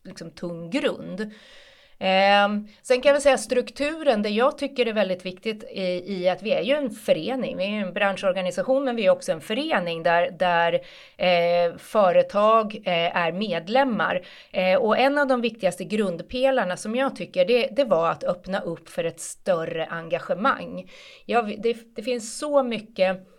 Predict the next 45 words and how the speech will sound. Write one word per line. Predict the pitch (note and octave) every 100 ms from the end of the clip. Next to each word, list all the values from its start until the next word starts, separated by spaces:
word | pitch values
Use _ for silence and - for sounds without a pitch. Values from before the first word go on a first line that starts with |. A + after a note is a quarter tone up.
| _
bo-, | F#3 A3+ G#3+ -
engagerade | G#3 G#3 F#3+ A#3 A3 G3+ F#3+
personer | F#3 F3+ A3+ G#3+ G3 F#3
i |
vårt | F3 F3 F3 F3
nätverk | F#3 E3+ - G3 F3+
som | - F3 D#3
brinner | A3 B3+ B3 G3 D#3+
för, | D#3 E3 D#3+
precis | E3 G3 G3+
som | G#3 G3
jag | F#3+ A#3 D#3+ -
i | F3
alla | F#3+ F3 E3 F3
år | E3+ D#3+
har | D#3+
brunnit | F#3 E3+ E3 F#3 F3+
för | - E3+ D#3+ E3+ - _
den | F3
här | E3+
branschen, | D#3+ A#3 A3 G#3 F#3+ E3+ F3+ - _
så | - F#3+ F#3
är | B3+ D4 G3
vi | D#3+ E3 E3+
ett | - F3+
ganska | G#3+ G3 G#3
stort | - C4+ -
gäng | G#3 G3+
som | G#3 B3
gör | F4 F#3+ E3
det. | - F#3 - -
Och | - A#3
jag | B3 C4
tycker | C#4 C4
att | B3
det | A#3
är |
så | A3+
viktigt | G#3 A3+ - F#3+
att | G3
alla | G#3+ G3+ F#3+ G#3 G3+ - _
är | G#3 G3+
med, | G#3 D4 D3+ D3 -
för | G3+
att | G#3 G3+ -